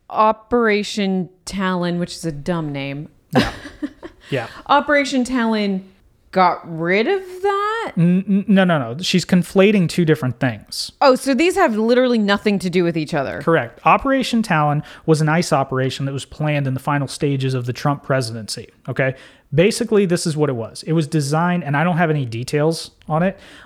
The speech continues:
Speaker 2: um, it was designed to specifically target those undocumented persons who were in the country illegally who also had prior sex crime convictions.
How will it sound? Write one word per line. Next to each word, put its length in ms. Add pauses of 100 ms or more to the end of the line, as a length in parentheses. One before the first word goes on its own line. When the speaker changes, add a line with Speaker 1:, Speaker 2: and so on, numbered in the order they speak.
Speaker 2:
um, 440
it 80
was 120
designed 520 (140)
to 160
specifically 540
target 440
those 340
undocumented 680
persons 440
who 80
were 100
in 80
the 80
country 400
illegally 720 (920)
who 180
also 640
had 260
prior 320
sex 340
crime 300
convictions. 720